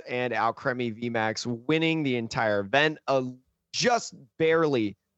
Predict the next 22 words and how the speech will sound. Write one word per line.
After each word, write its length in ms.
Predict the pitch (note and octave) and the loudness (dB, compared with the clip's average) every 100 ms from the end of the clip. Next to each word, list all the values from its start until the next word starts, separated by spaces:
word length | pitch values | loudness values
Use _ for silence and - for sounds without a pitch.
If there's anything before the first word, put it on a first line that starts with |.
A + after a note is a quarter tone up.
| _ | _
under 220 | C3+ C3+ C3 - - | -2 0 0 -2 0
thirteen 680 | E3 D#3+ _ - D3 C#3+ C3+ | 0 0 _ -6 -4 -2 -2
hundred 400 | A#2+ A#2+ A2+ - | -2 0 -2 0
players. 320 | A2 G2+ F#2+ | 0 0 0
You 80 | G#2 | -2
had 120 | G2+ A2 | -2 2
nine 300 | C#3 D#3 D#3 | 4 4 4
best 240 | C#3+ - | 2 2
of 80 | C#3 | -2
one 180 | B2+ A#2+ | -2 -2
Swiss 260 | - D3+ C#3+ | -2 0 2
rounds, 320 | C3+ C3+ - _ _ _ | 2 0 -4 _ _ _
followed 320 | C3 C3 B2+ | 0 2 0
by 320 | A#2+ A#2 A2+ A2 | 2 2 2 2
best 320 | B2+ A#2+ B2 | 0 0 -2
of 100 | G#2+ | -4
three 200 | B2 A#2 | -2 -2
top 260 | A#2+ A2 | -2 -2
sixty-four 640 | - A2 - G#2 G#2 F#2+ - | -4 -8 -8 -6 -4 -4 -6
cut. 280 | - F3 F3 - _ _ _ A#2 | -2 0 0 -6 _ _ _ -2
And 400 | B2+ B2+ B2 A2+ _ - | 0 0 -2 -8 _ 0
this 320 | A3 - | 2 2